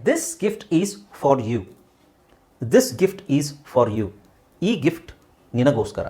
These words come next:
ಅಥವಾ ಈ ಗಿಫ್ಟ್ ನಿನಗಾಗಿ. For you.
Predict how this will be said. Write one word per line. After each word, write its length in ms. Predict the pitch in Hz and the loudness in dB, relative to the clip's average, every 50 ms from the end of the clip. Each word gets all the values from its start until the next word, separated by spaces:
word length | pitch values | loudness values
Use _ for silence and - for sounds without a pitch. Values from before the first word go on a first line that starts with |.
| - - _ _ _ _ _ _ _ _ _ _ _ _ _ _ _ _ - | -10 -16 _ _ _ _ _ _ _ _ _ _ _ _ _ _ _ _ -4
ಅಥವಾ 480 | - - - 107 104 151 - - - - - | -4 -4 -2 0 2 0 0 0 -4 -4 0
ಈ 140 | 185 262 233 | 0 2 2
ಗಿಫ್ಟ್ 300 | 143 170 - - - - - _ - | 2 2 0 0 -4 -16 -18 _ -2
ನಿನಗಾಗಿ. 520 | 127 143 156 180 165 107 92 87 90 - - - _ _ _ _ _ _ _ _ _ _ _ _ _ _ - - - | 0 2 2 2 2 2 0 -2 -4 -8 -14 -18 _ _ _ _ _ _ _ _ _ _ _ _ _ _ -20 -6 2
For 140 | - 202 214 180 | 4 4 4 4
you. 180 | 131 117 95 | 2 -6 -10